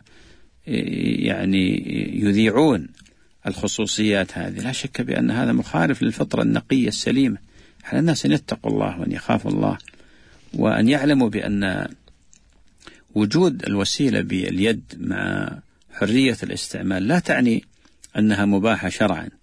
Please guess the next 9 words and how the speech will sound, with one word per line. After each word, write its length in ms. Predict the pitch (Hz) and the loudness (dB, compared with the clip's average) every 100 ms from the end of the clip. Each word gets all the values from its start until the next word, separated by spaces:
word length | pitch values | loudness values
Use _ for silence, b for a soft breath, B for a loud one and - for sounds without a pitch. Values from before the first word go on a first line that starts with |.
| - - _ _ | -20 -20 _ _
فليس 360 | 107 151 - | 0 0 0
كل 200 | 156 143 | 0 2
ما 160 | 120 110 | 4 4
وقع 400 | 120 - 98 95 | 2 0 -6 -4
في 120 | - | 0
يدك 380 | 98 90 - - | 0 0 -4 -6
أو 140 | 87 | -6
استطعت 520 | 101 - 104 117 98 | -4 -4 -2 -2 -2
فعله 460 | 95 117 87 87 101 | -2 0 0 0 -2